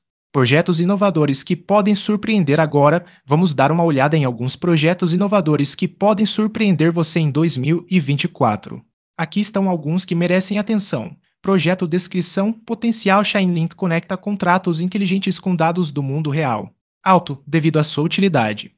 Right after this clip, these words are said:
Polkadot permite que diferentes blockchains se comuniquem. Promissor por sua flexibilidade. Avalanche foca em transações rápidas e escaláveis. Grande, especialmente em DeFi.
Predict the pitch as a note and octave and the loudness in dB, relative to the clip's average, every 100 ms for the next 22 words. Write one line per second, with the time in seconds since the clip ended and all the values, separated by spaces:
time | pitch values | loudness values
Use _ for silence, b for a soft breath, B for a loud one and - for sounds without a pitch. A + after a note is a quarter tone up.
0 | _ _ _ F#3+ F#3 E3+ D#3 - E3 E3 | _ _ _ -4 0 0 0 0 2 2
1 | F3 F#3 F3 F3 G3 D#3 C#3 E3+ D#3 D#3+ | 0 0 0 0 2 2 0 -2 -2 -2
2 | D3+ C3 - D3+ F3+ G3 D3 - A2 A2 | -2 -2 -4 -2 2 2 2 -2 -8 -8
3 | A2+ _ _ _ - F3+ G3 D3 C3+ C3+ | -10 _ _ _ 2 2 4 2 2 2
4 | C3 C3 E3 E3+ D#3+ D#3 D#3 C3 G#2 G2 | 0 0 0 0 0 2 4 4 2 -2
5 | A#2 - _ _ _ D3 D3 E3+ G3 - | -12 -18 _ _ _ 0 2 2 -2 0
6 | F#3+ G3+ G3 F#3+ G3 F3+ E3+ F#3 F#3+ - | 0 0 -2 -2 0 0 0 -2 0 2
7 | D#3+ E3+ F3 F3 - F3+ F3+ F3 C#3+ A2+ | 0 0 -4 -6 -2 -2 -2 -2 -2 -2
8 | A2 G#2 - - _ _ _ D#3 D#3+ F#3+ | -6 -12 -14 -16 _ _ _ 4 6 6
9 | C#3 - C#3+ - D3+ - F#3 D#3+ E3 D3 | 4 -2 -6 -2 -2 2 2 4 2 2
10 | B2 - A2+ G#2+ | 0 -2 -4 -4